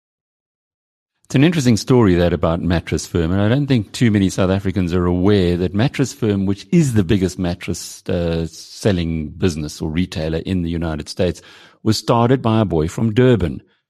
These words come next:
So there's a big South African connection there. Uh, the Durbanites went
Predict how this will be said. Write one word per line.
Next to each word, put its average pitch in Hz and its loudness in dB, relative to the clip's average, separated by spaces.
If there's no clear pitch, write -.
So 104 -2
there's 98 2
a 95 2
big 139 0
South 104 0
African 92 -2
connection 82 -4
there. 90 -4
Uh, 87 -4
the 87 -2
Durbanites 107 2
went 101 0